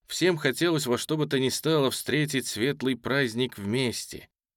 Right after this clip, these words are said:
героями войти в этот день в Новочеркасск. Денисов учел это настроение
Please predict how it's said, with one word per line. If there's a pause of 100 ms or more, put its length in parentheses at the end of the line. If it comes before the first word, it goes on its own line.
героями
войти
в
этот
день
в
Новочеркасск. (640)
Денисов
учел
это
настроение